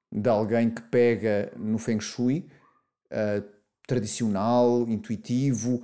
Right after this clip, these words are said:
ahm, e o traz a outra dimensão.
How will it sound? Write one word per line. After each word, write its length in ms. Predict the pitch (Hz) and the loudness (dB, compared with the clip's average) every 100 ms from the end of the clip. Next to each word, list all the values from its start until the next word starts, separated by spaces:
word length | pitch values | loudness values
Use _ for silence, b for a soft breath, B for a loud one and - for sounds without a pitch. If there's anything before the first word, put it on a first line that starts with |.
| B B B | B B B
ahm, 720 | - 120 113 117 117 120 120 - - | -4 0 2 2 2 0 -2 -6 -4
e 200 | 127 135 | 0 0
o 100 | 127 | 0
traz 640 | 127 127 127 131 123 - | 2 2 4 4 2 -2
a 60 | 123 | 0
outra 340 | 117 113 107 | 0 0 -2
dimensão. 720 | 104 98 92 - 110 85 76 | -2 -2 -2 -2 -2 -2 -8